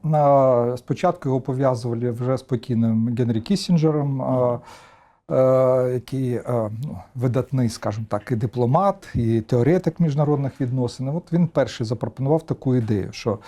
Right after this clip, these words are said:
Україну треба взяти в нато, але, е, п'ята стаття нато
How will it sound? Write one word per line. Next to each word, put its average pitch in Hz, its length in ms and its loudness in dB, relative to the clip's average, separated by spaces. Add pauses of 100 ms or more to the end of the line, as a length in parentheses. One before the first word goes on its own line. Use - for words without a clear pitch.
(320)
Україну 147 380 0
треба 135 260 0
взяти 123 340 0
в 135 120 0
нато, 175 460 2 (600)
але, 143 540 2
е, 110 40 -2 (1500)
п'ята 156 240 0
стаття 156 360 0
нато 160 540 0